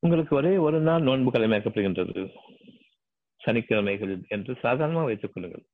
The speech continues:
போதுமான. இப்பொழுது அந்த நாளில் என்ன என்றால், அந்த நாளில் நான் சாப்பிட மாட்டேன், அந்த நாளில் நான் தண்ணீர் வேண்டாம், பகல் பொழுதில், அவ்வளவுதான். ஒரே ஒரு நாளில், ஒரு பொழுதில் மட்டும்.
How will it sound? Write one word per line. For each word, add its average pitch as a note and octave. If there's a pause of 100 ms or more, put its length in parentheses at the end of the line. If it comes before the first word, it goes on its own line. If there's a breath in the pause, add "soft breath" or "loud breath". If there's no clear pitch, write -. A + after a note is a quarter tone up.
(180)
போதுமான. F#2 (1300 soft breath)
இப்பொழுது C#3
அந்த A#2+
நாளில் D#3+
என்ன C#3+
என்றால், C3+
அந்த C3
நாளில் D#3+
நான் C3
சாப்பிட B2
மாட்டேன், G2+ (580)
அந்த B2
நாளில் A#2
நான் G#2
தண்ணீர் F#2+
வேண்டாம், G2 (280)
பகல் C3
பொழுதில், G#2+
அவ்வளவுதான். G2 (180)
ஒரே G#2
ஒரு F#2+
நாளில், G#2+
ஒரு F#2+
பொழுதில் G2+
மட்டும். G#2